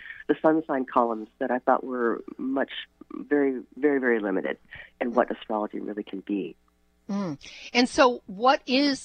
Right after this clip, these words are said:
Speaker 2: then astrology to you?
Speaker 1: Okay.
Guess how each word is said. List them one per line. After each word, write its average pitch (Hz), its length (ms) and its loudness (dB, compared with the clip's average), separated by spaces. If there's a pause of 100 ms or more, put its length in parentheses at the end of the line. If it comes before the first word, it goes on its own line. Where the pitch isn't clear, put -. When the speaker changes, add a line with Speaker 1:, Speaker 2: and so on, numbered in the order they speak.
Speaker 2:
then 180 320 0
astrology 165 800 -2
to - 180 -6
you? 156 480 -4 (600)
Speaker 1:
Okay. - 400 -6